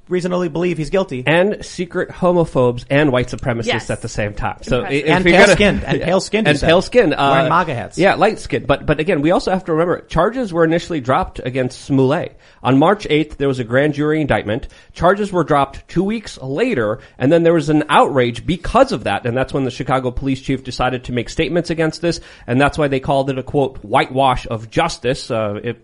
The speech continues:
Speaker 2: particular, <laughs> interesting words chosen there, uh, for this particular incident. But, uh, Kim Foxx, this whole time, was saying that the charges were excessive. She, of course, is heavily connected. She did recuse herself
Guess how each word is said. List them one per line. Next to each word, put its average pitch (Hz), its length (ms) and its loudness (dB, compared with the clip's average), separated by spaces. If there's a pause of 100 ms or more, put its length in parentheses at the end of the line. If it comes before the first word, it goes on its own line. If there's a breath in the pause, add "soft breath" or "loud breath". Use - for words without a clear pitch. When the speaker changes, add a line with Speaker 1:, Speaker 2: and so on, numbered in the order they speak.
Speaker 2:
particular, 113 800 -4
<laughs> - 60 -8
interesting 135 640 -4
words 123 360 -2
chosen 127 420 2
there, 117 220 -2 (260 loud breath)
uh, 120 140 0
for 120 140 -6
this 120 200 -2
particular 123 500 -4
incident. 131 440 0 (340 loud breath)
But, 139 280 2
uh, 156 200 4
Kim 196 220 -2
Foxx, - 400 4
this 135 240 -6
whole 165 160 2
time, 175 260 2
was 123 120 -2
saying 139 180 0
that 123 120 -4
the 113 80 -10
charges 139 420 -2
were 135 120 0
excessive. 123 480 -4
She, 131 140 -6
of 123 120 -6
course, - 260 -4
is 117 120 -6
heavily 127 260 -4
connected. 131 420 -6
She 151 140 -6
did 147 160 0
recuse 208 420 -2
herself - 420 -2